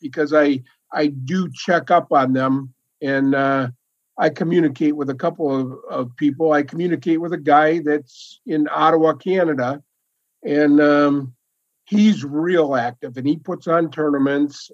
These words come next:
and, uh, he does, he does a nice job. I wish, I wish people like him were around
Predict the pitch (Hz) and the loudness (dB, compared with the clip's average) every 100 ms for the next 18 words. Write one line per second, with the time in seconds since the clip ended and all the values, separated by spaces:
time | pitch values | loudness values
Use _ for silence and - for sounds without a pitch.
0 | - 143 135 139 139 139 139 135 127 _ | -10 -6 -4 -2 -2 -2 -2 -4 -8 _
1 | _ _ _ _ _ _ _ _ - 196 | _ _ _ _ _ _ _ _ -4 2
2 | 175 147 156 156 190 165 151 147 151 127 | 2 2 -2 -2 4 4 6 6 4 2
3 | - 151 127 131 156 180 - - _ - | 2 4 4 4 4 2 0 -10 _ -2
4 | 190 196 147 - 202 170 151 143 185 202 | 0 2 -2 -4 -4 0 0 0 -2 0
5 | 170 147 131 127 139 180 170 139 131 123 | 2 0 2 0 4 6 6 4 0 -4